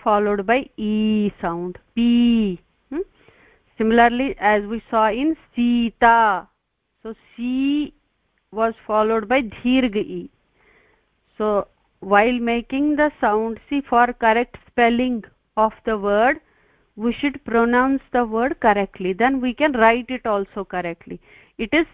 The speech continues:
Sita. It is not Sita. It is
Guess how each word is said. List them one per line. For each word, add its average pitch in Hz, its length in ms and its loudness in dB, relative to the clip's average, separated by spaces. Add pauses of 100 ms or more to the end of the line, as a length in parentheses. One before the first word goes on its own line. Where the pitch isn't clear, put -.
Sita. 262 880 2
It 220 160 -12
is 269 140 -10
not 311 220 -4 (220)
Sita. 233 420 0 (560)
It 220 160 -10
is 220 140 -4